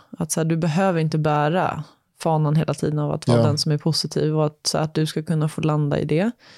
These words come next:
Speaker 1: Att ha pissdagar där det bara, bara, allt är skit. Eh,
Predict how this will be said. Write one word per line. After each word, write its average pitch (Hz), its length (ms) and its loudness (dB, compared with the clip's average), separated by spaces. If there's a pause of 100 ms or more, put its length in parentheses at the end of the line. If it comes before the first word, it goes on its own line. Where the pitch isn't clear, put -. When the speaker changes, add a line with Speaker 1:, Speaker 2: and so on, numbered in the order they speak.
(580)
Speaker 1:
Att 165 140 -4
ha - 100 0
pissdagar 147 600 0
där 147 160 0
det 139 80 2
bara, 131 240 0
bara, 156 400 0 (460)
allt 165 300 -2
är 165 40 2
skit. - 520 -6 (240)
Eh, 156 560 0